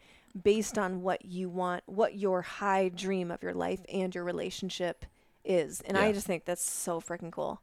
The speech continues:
Speaker 2: Totally. And, and so, like, considering all of that, you know, wh-, you know, why is this important, right?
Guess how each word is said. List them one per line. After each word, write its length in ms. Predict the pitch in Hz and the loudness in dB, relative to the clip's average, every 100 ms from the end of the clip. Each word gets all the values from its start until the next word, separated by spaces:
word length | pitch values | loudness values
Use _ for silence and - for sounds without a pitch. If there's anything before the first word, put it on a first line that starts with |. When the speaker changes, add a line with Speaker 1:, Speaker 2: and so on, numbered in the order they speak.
| - | 4
Speaker 2:
Totally. 360 | 131 120 85 - | 8 8 6 2
And, 180 | 110 113 | 0 0
and 140 | 110 | 2
so, 160 | - 117 | 6 6
like, 240 | 107 - | 6 2
considering 720 | - 107 143 143 127 104 90 _ - | -4 2 4 6 4 0 -8 _ 4
all 420 | 92 98 104 101 | 8 10 8 6
of 80 | 87 | 2
that, 260 | 87 82 | 0 -2
you 60 | - | -4
know, 60 | 87 | -2
wh-, 300 | 90 - 90 | -2 -2 -14
you 60 | |
know, 60 | 87 | -6
why 140 | - | -2
is 80 | 104 | -2
this 100 | 98 | -2
important, 360 | 90 - 85 90 | -4 -8 -10 -12
right? 180 | 87 | -12